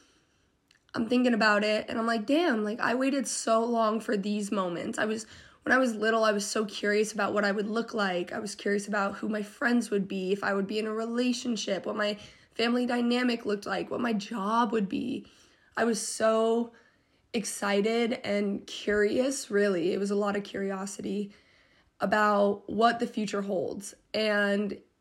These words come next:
now I'm here at this point where I'm like, "This is, you know, your twenties are your prime." That's what everyone says. But, you know, I don't know if that's true, but I'm trying to soak it up and, and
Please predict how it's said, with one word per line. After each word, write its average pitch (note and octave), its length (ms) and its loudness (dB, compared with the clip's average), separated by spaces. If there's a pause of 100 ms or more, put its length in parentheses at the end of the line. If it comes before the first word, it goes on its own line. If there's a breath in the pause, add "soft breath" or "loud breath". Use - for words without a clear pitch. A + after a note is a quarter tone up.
(140)
now G#3 300 2
I'm A3+ 140 2
here G#3+ 260 0
at G3+ 100 0
this G3+ 160 -2
point G3+ 440 -2
where G3+ 100 2
I'm G3 140 0
like, F#3+ 180 0
"This G3+ 160 -4
is, G#3 220 -4
you G3+ 120 -2
know, G3 460 -2
your G3+ 140 0
twenties A3+ 360 0
are G#3 80 2
your F#3 120 0
prime." G#3 500 2
That's F#3 220 -6
what G3 80 -4
everyone F3+ 260 -6
says. F3 400 -8
But, - 340 -6 (520 loud breath)
you B3 160 4
know, G#3+ 120 0
I G3+ 80 -2
don't F3+ 120 -2
know F3 100 -4
if - 80 -12
that's - 240 -8
true, E3 480 -4
but - 300 -4 (1040 loud breath)
I'm A#3+ 100 4
trying B3 260 4
to A3+ 60 4
soak A3+ 340 0
it A3 80 2
up G3+ 240 2
and, G3 400 0 (120)
and G3 440 -2